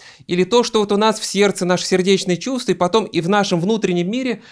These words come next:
уже вызревает какое-то жизненное желание. И вначале появляется мысль человеческая, она влияет на наше мировоззрение, а мировоззрение уже проявляется в наших делах и в жизненных поступках. Так вот, если не будет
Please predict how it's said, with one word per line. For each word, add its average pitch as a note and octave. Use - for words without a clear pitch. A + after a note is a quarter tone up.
уже E3+
вызревает G3
какое-то G3
жизненное F3+
желание. D#3+
И E3
вначале F3
появляется F3+
мысль F3
человеческая, G#3+
она G3
влияет F#3
на E3
наше D#3+
мировоззрение, E3
а D3+
мировоззрение F#3+
уже G3+
проявляется F#3+
в D#3+
наших F3+
делах F3+
и C3
в C3
жизненных F3+
поступках. E3+
Так E3+
вот, A3
если A#3
не A3+
будет A3